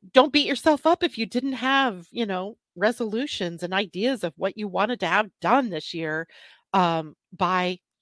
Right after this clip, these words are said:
yesterday or by the first, because we're just getting to this juicy part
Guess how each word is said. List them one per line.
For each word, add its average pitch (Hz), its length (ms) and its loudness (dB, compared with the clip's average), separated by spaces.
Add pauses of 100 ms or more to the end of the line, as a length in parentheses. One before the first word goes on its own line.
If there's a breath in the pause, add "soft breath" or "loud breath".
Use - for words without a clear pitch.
(140)
yesterday 180 680 -4
or 170 140 -4
by 185 240 -2
the 165 100 -12
first, - 500 -8 (440 soft breath)
because 208 280 -2
we're 262 120 -4
just - 280 -8
getting 339 280 0
to - 120 -4
this 170 220 -6
juicy 247 460 -8
part - 440 -2